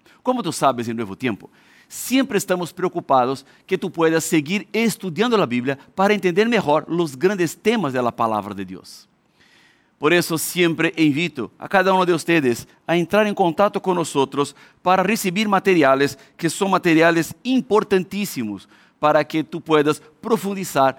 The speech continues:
su conocimiento en la palabra del Señor. Tengo en mis manos la revista Esperanza, Verdades para el Tiempo del Fin. Ese es un material que fue preparado con todo cariño para cada uno de ustedes. Cuando un autor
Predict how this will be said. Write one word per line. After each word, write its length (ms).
su 300
conocimiento 960
en 320
la 160
palabra 420
del 160
Señor. 300
Tengo 200
en 40
mis 140
manos 360
la 180
revista 480
Esperanza, 720
Verdades 920
para 460
el 280
Tiempo 640
del 280
Fin. 420
Ese 220
es 20
un 60
material 500
que 120
fue 120
preparado 560
con 200
todo 200
cariño 440
para 260
cada 300
uno 100
de 60
ustedes. 480
Cuando 300
un 220
autor 540